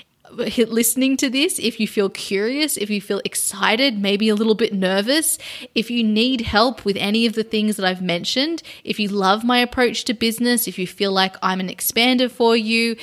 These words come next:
if you feel that, like, this sounds so much fun, and if you'd love to have someone on your team for your business.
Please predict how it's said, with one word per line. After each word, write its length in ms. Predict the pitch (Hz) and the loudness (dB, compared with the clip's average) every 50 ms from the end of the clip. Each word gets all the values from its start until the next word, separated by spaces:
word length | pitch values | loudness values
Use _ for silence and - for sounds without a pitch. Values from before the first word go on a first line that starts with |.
| - - - - | -12 -16 -14 -4
if 220 | - - 202 - 220 | -2 -2 -2 -2 -4
you 60 | 208 | -6
feel 320 | - - 247 226 220 214 | -4 -2 0 0 0 0
that, 200 | 196 220 226 226 | 0 -2 -2 0
like, 240 | 220 208 196 190 - | 0 0 0 0 -2
this 180 | - 233 220 - | -4 -2 -2 -2
sounds 400 | - 240 220 220 226 226 240 233 | 0 2 2 4 2 2 0 0
so 200 | - - 226 226 | 0 0 2 2
much 280 | 220 214 - - - - | 0 -2 -4 -6 -12 -8
fun, 440 | - - 196 190 196 214 277 349 | -2 0 0 2 2 2 0 0
and 180 | 277 - 220 214 | -2 -2 -2 -2
if 140 | 226 220 - | -2 -2 -2
you'd 160 | 247 220 220 | -4 -4 -4
love 380 | 233 233 233 226 233 247 240 - | -4 -4 -2 -2 -2 -4 -6 -6
to 120 | - 262 | -8 -8
have 240 | 226 220 226 220 220 | -4 -4 -4 -4 -4
someone 400 | - - 220 208 208 208 208 208 | -4 -4 -4 -2 -2 -2 -2 -2
on 200 | - 190 190 190 | -2 -4 -4 -4
your 200 | 196 196 190 185 | -2 -2 -4 -4
team 680 | - - - - - 220 220 220 226 233 220 208 196 190 | -4 -6 -8 -6 -4 -4 -2 0 2 2 2 0 0 -4
for 140 | 185 - 196 | -4 -4 -2
your 140 | 190 185 | -2 -2
business. 600 | 185 190 185 190 190 196 170 165 - 214 - - | 0 0 0 -2 -2 -4 -6 -6 -4 -4 -4 -4